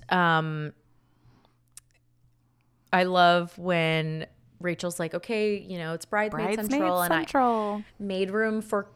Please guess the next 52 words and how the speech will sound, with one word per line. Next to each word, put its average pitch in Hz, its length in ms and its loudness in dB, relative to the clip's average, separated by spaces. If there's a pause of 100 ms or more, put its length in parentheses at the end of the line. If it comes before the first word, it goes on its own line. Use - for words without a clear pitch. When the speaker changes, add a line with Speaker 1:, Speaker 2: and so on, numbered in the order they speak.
(160)
Speaker 1:
uh, 185 200 -6
corsages 208 720 -2
in 190 60 -4
the 175 80 -6
fridge. 190 580 2 (140)
And 311 160 0
I 349 120 0
love 381 300 2
when 440 140 4
Joey's 453 400 4
like, 453 420 2 (460)
"I 349 140 -6
wouldn't 370 280 -4
have - 20 -8
had 381 180 -2
breakfast 415 580 2
if 370 140 -2
I 294 100 2
knew 294 160 -2
there 285 160 2
were 269 60 6
gonna 262 160 0
be 262 120 -6
corsages." 233 1120 2
Speaker 2:
<laughs> - 60 -18 (560)
Speaker 1:
And 294 120 4
then 269 200 2
later 254 600 8
when 262 140 6
he's 247 180 2
like, 214 460 2
Speaker 2:
Do 233 80 -2
you 240 80 2
wanna 285 120 -2
Speaker 1:
"Uh, 294 40 -10 (140)
Speaker 2:
come 285 140 4
Speaker 1:
you 254 80 4
Speaker 2:
in 269 80 4
Speaker 1:
wanna 294 140 2
Speaker 2:
for 254 100 0
a 240 80 0
bite 220 280 2
of, 233 640 -4
a 240 80 -4
bite 226 240 6
of 226 120 -2
Speaker 1:
<laughs> - 60 -2
bite 247 220 4
of - 0 -
Speaker 2:
corsage?" 294 400 6
Speaker 1:
corsage? 349 720 4
Speaker 2:
<laughs> - 20 -6